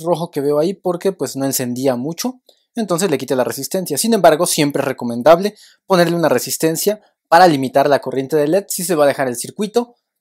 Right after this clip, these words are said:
eh, digamos, eh, funcionando una buena cantidad de tiempo. Como en este caso nada más es prueba, pues bien, vale quitarle la resistencia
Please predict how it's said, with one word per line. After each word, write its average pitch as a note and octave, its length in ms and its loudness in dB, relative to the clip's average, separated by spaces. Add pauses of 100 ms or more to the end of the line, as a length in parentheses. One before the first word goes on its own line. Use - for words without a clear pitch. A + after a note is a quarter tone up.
(240)
eh, B2+ 280 -12
digamos, C#3+ 540 0
eh, C3 80 -4
funcionando C3 540 -6
una D3 240 -2
buena B2+ 260 0
cantidad A#2 380 -4
de A#2 100 -2
tiempo. F#3 400 -2
Como F3 160 -6
en G3+ 60 -2
este G#3 200 -4
caso F#3 260 2
nada D#3 160 0
más D3+ 180 -2
es F#3 120 -4
prueba, A3+ 340 4 (320)
pues G3 140 2
bien, E3+ 220 2
vale C3 440 4 (120)
quitarle C3 300 2
la B2 100 4
resistencia C3+ 720 -4